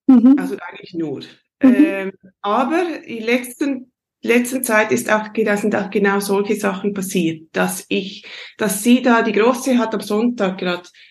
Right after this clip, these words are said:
Speaker 2: i-, ihrer kleinen Schwester irgendein Spiel auf ihre Art erklärt und die haben da diskutiert und hin und her und was auf den Bildern ist.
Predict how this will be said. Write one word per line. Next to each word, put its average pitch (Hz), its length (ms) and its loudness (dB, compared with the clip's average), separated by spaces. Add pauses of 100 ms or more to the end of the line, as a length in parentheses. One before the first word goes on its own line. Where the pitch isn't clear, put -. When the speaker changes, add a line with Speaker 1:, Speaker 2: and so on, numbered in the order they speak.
(260)
Speaker 2:
i-, 214 440 0
ihrer 220 140 2
kleinen 220 320 0
Schwester 208 440 -2
irgendein 240 440 2
Spiel 214 480 0
auf 202 180 0
ihre 214 260 0
Art 196 280 0
erklärt 196 580 0
und 190 140 -6
die 185 60 -2
haben 190 160 0
da 190 80 -2
diskutiert 269 800 -2
und 226 140 -2
hin 269 240 0
und 226 100 -4
her 233 300 2
und 208 160 0
was 202 220 -4
auf 196 120 -4
den 185 160 -4
Bildern 247 340 0
ist. 240 300 0